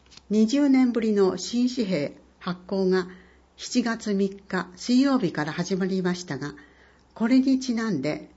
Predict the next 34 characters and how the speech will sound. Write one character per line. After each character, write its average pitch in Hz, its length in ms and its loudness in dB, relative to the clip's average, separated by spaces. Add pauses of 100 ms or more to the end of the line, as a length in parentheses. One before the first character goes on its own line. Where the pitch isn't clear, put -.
(140)
新 233 320 -4
紙 214 220 -2
幣 156 200 -2
発 185 320 -8
行 233 160 -2
開 226 240 -6
始 220 160 -4
日 190 120 0
で 160 120 -2
あ 151 120 -4
る 151 240 -4 (400)
三 196 160 2
日 - 280 -8
の 214 240 -4 (540)
学 214 240 -2
校 262 180 2
給 262 220 0
食 - 260 -6
は 151 200 -2 (240)
新 254 340 2
紙 262 180 0
幣 151 460 -2
発 190 300 -8
行 240 160 -4
献 233 260 -2
立 151 240 -6
が - 220 -8 (240)
提 214 180 0
供 202 180 -4
さ 202 140 -6
れ 190 140 0
ま 180 160 -2
し - 100 -12
た。 - 160 -10